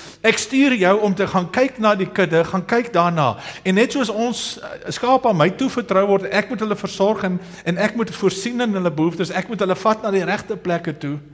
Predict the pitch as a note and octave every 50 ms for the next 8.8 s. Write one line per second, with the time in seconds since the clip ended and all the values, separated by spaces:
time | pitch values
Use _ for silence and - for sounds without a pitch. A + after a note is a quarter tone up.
0 | - - - - - _ _ _ _ _ _ _ _ _ - D3 G#3 B3 - -
1 | A#3+ - G#3+ G3 F#3+ - G3+ G3+ G3 F#3+ F#3+ F#3+ F#3+ F3+ F3 E3 D#3+ F3 G#3+ C4
2 | G3+ A3+ A3 G#3+ F#3 - F3 E3+ D3 D3 E3 F3+ F3 F#3+ F#3 F3 E3 D3+ E3 G#3+
3 | C4+ D4 - - G3 F3+ F3+ - - C#3 B2+ B2 B2 B2 - C3 B2+ B2 B2 -
4 | - - - - - - _ - - A3 A3+ A3 - - A3+ - - - C4 B3+
5 | B3+ A#3 F3+ C#3+ - - - - - - - - - - _ _ _ _ _ _
6 | _ _ _ _ _ _ _ _ _ _ _ _ _ - D#3 F#3 A#3 A#3 B3+ -
7 | - A#3+ - - B3+ C#4+ D4 - - C#4+ C4+ C4+ B3+ G#3 E3+ D3+ C#3 C3+ B2+ -
8 | B2 - - B2 G2+ - - - G2+ - - - - - -